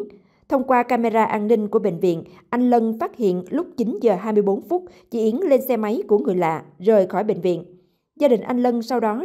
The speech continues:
trình báo vụ việc lên công an phường Linh Trung nhờ hỗ trợ. Qua trích xuất camera an ninh, lực lượng chức năng phát hiện chị Yến đi cùng người lạ trên quốc lộ một. Đến đoạn trước trường Đại học Nông Lâm, thành phố Hồ Chí Minh, phường Linh Trung, thành phố Thủ Đức,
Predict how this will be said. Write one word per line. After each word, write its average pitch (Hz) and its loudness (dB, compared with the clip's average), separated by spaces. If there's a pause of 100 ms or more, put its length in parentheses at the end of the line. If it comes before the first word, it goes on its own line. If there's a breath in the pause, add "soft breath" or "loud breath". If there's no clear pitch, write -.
trình 196 0
báo 208 0
vụ 196 4
việc 196 2
lên 214 -2
công 214 -6
an 208 -4 (120)
phường 196 2
Linh 233 0
Trung 226 0
nhờ 185 -6
hỗ 165 -4
trợ. 165 -2 (680)
Qua 240 4
trích 339 -6
xuất 359 -4
camera 233 -4
an 220 -4
ninh, 220 0 (180 loud breath)
lực 233 2
lượng 196 2
chức 349 -8
năng 233 -4
phát 330 -6
hiện 180 -2
chị 180 -2
Yến 202 -2
đi 254 -2
cùng 190 0
người 180 0
lạ 151 0 (100)
trên 220 0
quốc 339 -6
lộ 202 0
một. 170 -2 (460)
Đến 262 2
đoạn 190 0 (100)
trước 349 -2
trường 196 0
Đại 185 0
học 208 -6
Nông 226 -2
Lâm, 233 0
thành 190 -8
phố 294 -4
Hồ 277 -2
Chí 247 -6
Minh, 247 0 (280 loud breath)
phường 226 4
Linh 254 -2
Trung, 240 -2
thành 175 -8
phố 233 -6
Thủ 175 -4
Đức, 349 0